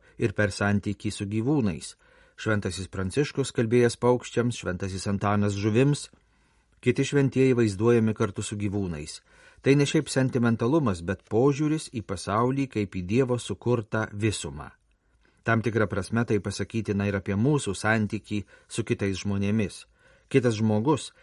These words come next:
tai ne moralinio vertinimo objektas, bet pirmiausia Dievo kūrinys, toks pat kaip ir mes. Tuomet ir Evangelijos skelbimas reiškia ne mūsų tikėjimo primetimą, bet visų pirma buvimą šalia. Tai pripažinimas, kad pats kito egzistavimas jau yra dovana,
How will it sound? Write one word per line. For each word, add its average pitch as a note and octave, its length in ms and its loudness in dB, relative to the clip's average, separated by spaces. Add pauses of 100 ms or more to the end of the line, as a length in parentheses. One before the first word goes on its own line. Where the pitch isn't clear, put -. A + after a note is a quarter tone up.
(180)
tai C3 180 4
ne B2+ 160 6
moralinio A2+ 600 4
vertinimo G#2 580 2
objektas, F#2+ 580 -2
bet G#2 160 -4
pirmiausia B2+ 480 -2
Dievo B2 400 0
kūrinys, A2 640 0
toks A#2+ 240 2
pat C#3+ 240 0
kaip C3+ 280 2
ir C3 100 2
mes. F#2+ 480 0 (500)
Tuomet A#2 300 4
ir A2 140 4
Evangelijos G#2+ 560 2
skelbimas B2 560 0
reiškia A2+ 420 0
ne A#2 260 2
mūsų G#2+ 480 0
tikėjimo G2 560 -2
primetimą, F2+ 640 -4 (460)
bet A2 160 -2
visų G#2 280 -4
pirma G#2 360 0 (220)
buvimą A2 500 4
šalia. F2 420 -6 (560)
Tai C3 160 6
pripažinimas, A2+ 720 0
kad - 180 -2
pats - 300 -4
kito B2 260 0
egzistavimas B2+ 840 2
jau A#2+ 280 2
yra A#2 240 0
dovana, G#2 520 0